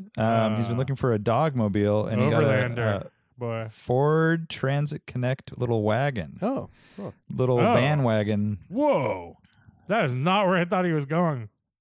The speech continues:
Speaker 1: I know. I know.
Speaker 2: That guy, man, he, he'll, he'll, he'll
Speaker 1: He'll
Speaker 2: throw a
Speaker 1: surprise
Speaker 2: jab
Speaker 1: ya.
Speaker 2: now and then, dude.
Speaker 1: He'll surprise you.
Speaker 2: Yeah.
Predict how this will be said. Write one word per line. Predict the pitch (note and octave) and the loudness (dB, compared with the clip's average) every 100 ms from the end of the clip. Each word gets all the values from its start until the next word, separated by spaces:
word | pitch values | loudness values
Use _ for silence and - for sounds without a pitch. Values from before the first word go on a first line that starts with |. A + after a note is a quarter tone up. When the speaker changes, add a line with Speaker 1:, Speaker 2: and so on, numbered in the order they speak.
| _ | _
Speaker 1:
I | G#2+ A2+ | -2 0
know. | E3+ C#4+ C#4 A#3 - - | 0 0 -2 -4 -8 -6
I | A#2 A#2 | -2 0
know. | C3 C3 A#2 - | 0 0 -2 -4
Speaker 2:
That | - G3+ | -2 0
guy, | C4+ G#3+ D3 | 2 2 2
man, | C#3 C#3 D3 D3+ | 0 0 -2 -4
he, | G3 A3 A#3 - | -6 -6 -8 -10
he'll, | G3 B3 C4 _ - | -8 -10 -12 _ -8
he'll, | |
he'll | E3 B3 A3 - _ _ _ _ | -6 -6 -10 -20 _ _ _ _
Speaker 1:
He'll | - A#3+ | -2 -2
Speaker 2:
throw | G3 E3 G#3+ | 0 2 4
a | D#3+ | 4
Speaker 1:
surprise | - F3+ | 4 6
Speaker 2:
jab | A3 A3+ | 6 4
Speaker 1:
ya. | F3+ | 4
Speaker 2:
now | F3 D#3+ E3 | 4 2 2
and | E3 | 0
then, | E3 F3 E3 | -2 -4 -6
dude. | D#3+ F3+ G3 - _ - | -4 -4 -4 -10 _ -4
Speaker 1:
He'll | B2+ | -2
surprise | E3 G3 - G3+ G#3+ G#3 | 0 -4 0 2 2 2
you. | C3 | 4
Speaker 2:
Yeah. | G#2+ E3 C3 | 4 2 2